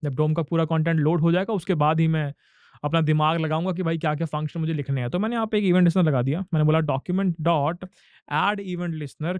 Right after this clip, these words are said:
किस चीज़ के ऊपर, मैंने बोला जब भी dom कंटेंट पूरा लोड हो जाएगा तब आप इस फंक्शन के अंदर चले जाना। बहुत बढ़िया, तो उससे पहले कोई फंक्शन के अंदर आप गए ही नहीं, तो अब सारा का सारा लॉजिक मैंने इसके अंदर डाल दिया कि जब भी पूरा का पूरा dom लोड हो,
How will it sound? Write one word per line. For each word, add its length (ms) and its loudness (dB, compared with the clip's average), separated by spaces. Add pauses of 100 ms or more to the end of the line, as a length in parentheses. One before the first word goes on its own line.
किस 180 0
चीज़ 200 2
के 80 2
ऊपर, 280 0
मैंने 220 0
बोला 140 -2
जब 140 -2
भी 100 -2
dom 260 -2
कंटेंट 360 -2
पूरा 200 0
लोड 240 2
हो 160 2
जाएगा 380 0 (440)
तब 260 0
आप 260 -2
इस 160 -6
फंक्शन 440 -4
के 80 -4
अंदर 380 0 (400)
चले 340 0
जाना। 380 -4 (160)
बहुत 160 -6
बढ़िया, 240 -6
तो 140 -10
उससे 180 -6
पहले 200 -4
कोई 100 -2
फंक्शन 320 -4
के 40 2
अंदर 140 -2
आप 60 -2
गए 200 2
ही 80 0
नहीं, 120 -6 (260)
तो 60 -2
अब 60 -4
सारा 200 0
का 60 -4
सारा 140 -4
लॉजिक 260 -6
मैंने 100 -6
इसके 160 -8
अंदर 100 -2
डाल 180 -2
दिया 80 -4
कि 60 -2
जब 140 -2
भी 60 -4
पूरा 180 -2
का 40 -4
पूरा 120 0
dom 200 -2
लोड 220 2
हो, 100 4